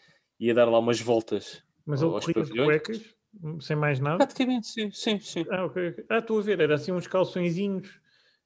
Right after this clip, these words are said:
Speaker 2: que se
Speaker 1: Ah, yeah, mas
Speaker 2: confundiam
Speaker 1: aquilo
Speaker 2: com uma
Speaker 1: é,
Speaker 2: cueca.
Speaker 1: sim, é praticamente cueca, aquilo é uma cueca.
Speaker 2: Ok, ok.
Speaker 1: Pronto, e,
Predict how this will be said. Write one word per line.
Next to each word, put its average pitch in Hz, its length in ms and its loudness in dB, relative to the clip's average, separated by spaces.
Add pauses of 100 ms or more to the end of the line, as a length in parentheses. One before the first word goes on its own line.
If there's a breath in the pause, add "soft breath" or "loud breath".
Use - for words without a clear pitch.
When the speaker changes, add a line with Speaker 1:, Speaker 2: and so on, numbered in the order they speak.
(140)
Speaker 2:
que - 80 -20
se - 120 -16
Speaker 1:
Ah, 131 120 2
yeah, 127 180 -2
mas 170 160 -2
Speaker 2:
confundiam 180 40 -2
Speaker 1:
aquilo 175 200 2
Speaker 2:
com - 40 8
uma 147 220 4
Speaker 1:
é, - 20 -4
Speaker 2:
cueca. 135 340 0
Speaker 1:
sim, 80 120 -14 (380)
é 107 80 -2
praticamente - 440 -6
cueca, - 320 -10
aquilo - 160 -18
é 90 40 -10
uma 90 100 -14
cueca. - 320 -12
Speaker 2:
Ok, 131 140 -20 (180)
ok. 127 120 -10 (960)
Speaker 1:
Pronto, 120 280 -6
e, 110 680 4